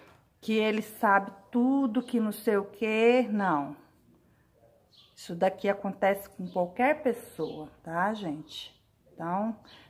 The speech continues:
se vocês têm uma orquídea assim, não, não fique triste, porque isso daqui é normal no cultivo das orquídeas. É super normal as nossas orquídeas pegarem fungos.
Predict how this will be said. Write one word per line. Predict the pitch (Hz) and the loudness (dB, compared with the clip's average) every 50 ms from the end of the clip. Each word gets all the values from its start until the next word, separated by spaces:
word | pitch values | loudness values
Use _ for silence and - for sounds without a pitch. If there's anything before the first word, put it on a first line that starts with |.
| _ _ | _ _
se | - - - 185 | -20 -16 -12 -8
vocês | 175 185 180 - 196 190 190 | -8 -8 -6 -6 -6 -8 -6
têm | - 196 196 | -6 -4 -4
uma | 196 196 196 | -2 -2 -2
orquídea | 190 190 185 - - 196 180 180 185 | -4 -4 -6 -8 -10 -8 -6 -6 -6
assim, | 180 - - 214 | -8 -6 -6 -4
não, | 220 226 233 269 349 415 403 | 0 0 2 0 0 0 0
não | 339 269 294 | 2 2 2
fique | 294 - 277 269 - 240 | 0 -2 -4 -4 -4 -6
triste, | 233 - - 240 226 233 285 277 - - | -8 -10 -10 -6 -4 -4 -4 -4 -6 -10
porque | 233 - 247 233 - 240 | -8 -8 -8 -4 -2 -2
isso | 233 233 - - | -2 -2 -2 -4
daqui | 240 233 - - | -6 -4 -2 -2
é | 226 220 | -2 0
normal | 220 233 247 277 311 285 247 240 247 285 294 | 2 2 2 4 4 4 6 6 6 6 4
no | 311 311 311 | 2 0 -2
cultivo | - 320 302 - - - 277 302 311 294 | -4 -4 -4 -4 -4 -2 -2 -2 -2 0
das | 247 247 220 196 190 | 0 0 0 0 -2
orquídeas. | 196 180 180 180 - - 156 151 151 151 156 156 156 | -4 -4 -6 -8 -10 -10 -10 -10 -8 -8 -8 -6 -2
É | 190 196 | -2 -4
super | 196 - - - - - 302 330 392 403 - 330 277 254 | -4 -4 -10 -18 -8 -4 -2 -2 -2 0 2 4 4 6
normal | 247 247 240 226 208 185 175 170 175 208 247 269 285 - - - - - - - - - - - | 6 6 4 4 4 4 6 6 6 6 6 4 2 -2 -8 -16 -18 -20 -20 -20 -20 -20 -14 0
as | - 240 254 285 285 277 | 4 6 6 6 6 6
nossas | 262 262 254 247 254 240 233 | 6 6 6 4 0 0 2
orquídeas | 247 254 240 247 - - 240 247 247 226 262 254 254 - | 2 2 0 -2 -2 0 0 0 2 0 0 -2 -2 -2
pegarem | - - 302 294 254 277 269 277 285 311 339 | 0 2 2 4 4 4 4 4 4 2 -4
fungos. | - - - - - 311 320 330 330 285 - 170 160 156 160 - - | -6 -10 -4 2 4 4 6 6 6 4 2 0 -4 -8 -10 -14 -20